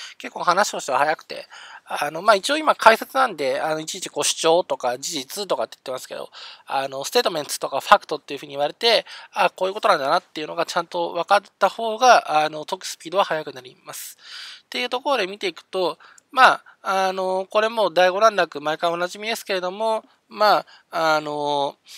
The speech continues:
アフリカでは、まあ、今もうその見れるんですよと、ナショナルパークではと。で、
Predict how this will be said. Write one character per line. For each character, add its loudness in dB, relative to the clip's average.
ア 2
フ -2
リ -6
カ 4
で 0
は、 8
ま 2
あ、 2
今 -2
も -4
う -6
そ -8
の -10
見 -10
れ 0
る 0
ん -10
で -8
す -12
よ -6
と、 -16
ナ -4
シ -6
ョ -4
ナ -6
ル -16
パ -6
ー -8
ク -14
で -10
は -10
と。 -20
で、 0